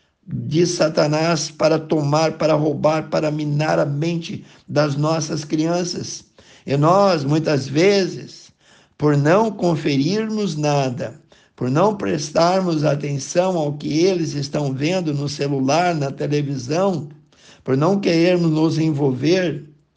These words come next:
por não querermos saber o que eles aprenderam na escolinha, parece mesmo que não queremos nos envolver com nada, nós vamos pagar um preço caro. Geralmente, o que se ouve por aí é:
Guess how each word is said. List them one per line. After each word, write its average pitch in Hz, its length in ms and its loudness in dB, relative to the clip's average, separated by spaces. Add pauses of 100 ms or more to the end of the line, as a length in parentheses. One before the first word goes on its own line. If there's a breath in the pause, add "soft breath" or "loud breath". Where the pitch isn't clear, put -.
(340 soft breath)
por 147 100 0
não 190 180 4
querermos 185 600 2
saber 160 420 2
o 165 60 2
que 175 120 -4
eles 165 200 -2
aprenderam 160 720 -2
na 147 160 -2
escolinha, 151 840 -2 (760 soft breath)
parece 202 340 2
mesmo 202 320 2
que 196 100 -6
não 190 200 0
queremos 190 440 0
nos 165 220 -2
envolver 165 560 -2
com 156 160 -4
nada, 170 400 -2
nós 151 240 0
vamos 165 220 -2
pagar 156 340 -2
um 175 100 -2
preço 175 360 -6
caro. 170 440 0 (440 loud breath)
Geralmente, 160 720 0
o 139 80 -6
que - 180 -8
se - 400 -8
ouve 175 420 4
por 160 240 -2
aí 165 520 2
é: 156 340 2